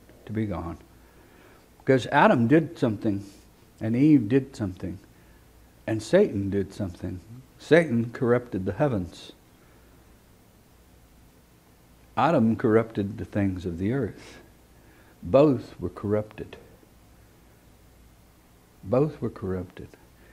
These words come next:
When there's a, there's this mystery statement that has such revelation in it. It says, "Oh, you Lucifer, you who,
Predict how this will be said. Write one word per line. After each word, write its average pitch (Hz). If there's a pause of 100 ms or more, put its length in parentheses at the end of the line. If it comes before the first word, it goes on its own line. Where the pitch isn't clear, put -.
(200)
When 101
there's 98
a, 95
there's 95
this - (120)
mystery 113
statement 104 (960)
that - (460)
has -
such -
revelation 92
in 98
it. 113 (1400)
It 107
says, 127
"Oh, 143
you 127
Lucifer, 101
you 131
who, 135